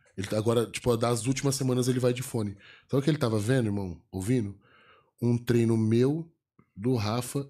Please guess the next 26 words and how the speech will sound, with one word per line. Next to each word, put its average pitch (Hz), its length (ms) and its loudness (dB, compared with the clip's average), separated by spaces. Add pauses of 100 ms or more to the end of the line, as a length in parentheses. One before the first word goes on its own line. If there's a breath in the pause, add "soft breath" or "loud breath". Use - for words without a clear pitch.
e 120 60 -2
do 113 100 0
Felipe 110 340 -4
Franco 101 360 -6
no 98 80 -4
Explode. 92 680 -10 (180)
Assistindo 107 600 -4
um 95 60 -8
treino 110 240 -2
de 110 100 -4
perna 107 220 0
enquanto 107 200 -4
ele 110 100 -2
treinava 107 220 -2
a - 20 -4
perna 101 220 -4
comigo. 92 320 -6 (560 loud breath)
Ele, 117 340 0
ele 117 140 0
falou 123 220 0
assim, 120 160 -6
irmão, 117 320 -4 (200)
eu 101 60 -10
só 110 140 -4
assistia 110 380 -4
vocês 110 720 -6